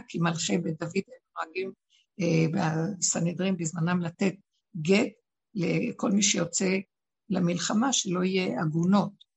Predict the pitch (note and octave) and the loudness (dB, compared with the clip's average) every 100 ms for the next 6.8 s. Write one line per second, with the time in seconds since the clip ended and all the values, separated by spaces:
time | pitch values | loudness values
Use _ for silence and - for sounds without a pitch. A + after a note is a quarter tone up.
0 | _ _ - G3 G3 - F3+ E3+ E3 E3+ | _ _ -4 -2 -2 -2 -2 0 2 0
1 | F3 E3+ E3+ E3 D#3+ F#3+ F3+ B3 F3+ F3 | 0 0 0 2 0 0 -2 -4 -6 -8
2 | F3 - - F3 F#3 E3 F#3 F#3+ E3+ E3 | -10 -12 -10 -12 -12 -10 -8 -8 -8 -6
3 | E3 - - _ _ _ E3+ F3+ F3 E3+ | -4 -6 -10 _ _ _ -2 2 2 2
4 | E3 - - - _ _ _ _ _ - | 0 -2 -6 -8 _ _ _ _ _ -2
5 | F3 D3+ E3 - - A3 - D4+ G3+ A3 | 0 0 0 -2 0 2 2 2 0 -2
6 | - - - E3 D#3 D#3+ D#3+ - | -2 -4 -2 0 2 0 0 -2